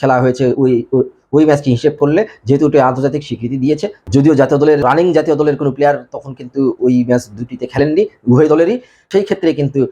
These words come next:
গত বারো ম্যাচ এবং নয় বছর বাংলাদেশ দল পাকিস্তানের সাথে জিততে পারেনি।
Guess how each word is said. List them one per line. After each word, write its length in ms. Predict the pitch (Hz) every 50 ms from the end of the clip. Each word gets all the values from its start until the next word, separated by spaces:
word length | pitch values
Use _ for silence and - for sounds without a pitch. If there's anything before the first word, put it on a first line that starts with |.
| _ _ _ - 101
গত 140 | - 127 147
বারো 220 | 123 117 120 143 156
ম্যাচ 180 | 156 147 143 147 - _ _ -
এবং 140 | 117 120 123 123
নয় 180 | 120 135 147 147
বছর 200 | 135 - - 127
বাংলাদেশ 300 | 123 123 120 120 123 120 107
দল 140 | 123 120
পাকিস্তানের 420 | 107 - 120 113 117 - 120 117 110 120
সাথে 120 | 107 107
জিততে 220 | 95 123 123 - 135
পারেনি। 200 | 143 143 156 185